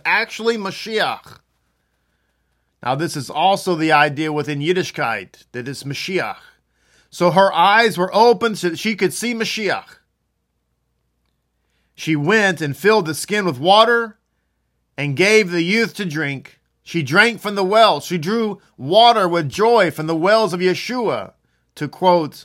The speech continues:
Isaiah chapter twelve and verse three. Perhaps this is why many of the commentators, in fact, most of them, agree that she is, in fact, Keturah. Perhaps she had gone through conversion already, but when she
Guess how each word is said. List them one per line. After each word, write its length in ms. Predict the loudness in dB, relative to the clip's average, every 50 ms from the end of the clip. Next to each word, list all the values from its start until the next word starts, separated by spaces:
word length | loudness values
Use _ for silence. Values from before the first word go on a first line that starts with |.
| -8 -2
Isaiah 500 | 0 0 0 0 -2 -4 -2 -2 -2 -4
chapter 300 | -2 -4 -4 -4 -4 -8
twelve 580 | -12 -8 -4 -2 -2 -2 -2 -4 -6 -12 _ _ _ _ _ _ _ _ _ _ -14
and 160 | -12 -12 -8
verse 320 | -6 -6 -6 -6 -8 -12
three. 380 | -16 -14 -12 -12 -12 -14 -16 _ _ _ _ _ _ _ _ _ _ _ _ _
Perhaps 380 | -4 0 2 2 2 0 -2
this 160 | -6 -6 -4
is 120 | -6 -6 -4
why 360 | -2 0 2 4 4 4 2
many 320 | 0 -2 -4 -4 -2 -2
of 80 | -2 -2
the 60 | -4 -4
commentators, 840 | -2 -4 -2 -2 -2 -4 -4 -4 -2 0 0 0 0 -2 -2 -4
in 80 | -10 -12
fact, 400 | -8 -4 0 0 0 -2 -4 -6
most 380 | -4 -2 -2 -2 -2 -4 -6
of 140 | -8 -6 -4
them, 200 | -6 -6 -6 -8 -12 -10 -8
agree 480 | -8 -8 -6 -4 -4 -2 -2 -2 -4
that 180 | -4 -6 -8 -8
she 300 | -10 -10 -8 -2 -2 -2
is, 100 | -2 -2
in 100 | -6 -8
fact, 360 | -6 0 0 2 2 0 -4
Keturah. 580 | -10 -14 -12 -12 -8 -8 -6 -6 -6 -8 -12 -16 _ _ _ _ _ _ _ _ _ _ _ _ _ _ _ _ _ _ _ _ _
Perhaps 460 | -12 -4 0 2 4 4 4 2 0
she 140 | -6 -6 -6
had 120 | -4 -2
gone 300 | 0 2 2 2 2 0
through 160 | -2 -4 -4
conversion 600 | -4 -6 -6 -4 -2 -2 0 0 -2 -2 -2 -2
already, 440 | 0 0 0 2 0 0 0 0 -2
but 180 | -4 -4 -4 -4
when 300 | -4 -4 -4 -4 -4 -6
she 460 | -8 -8 -4 -4 -2 -4 -4 -8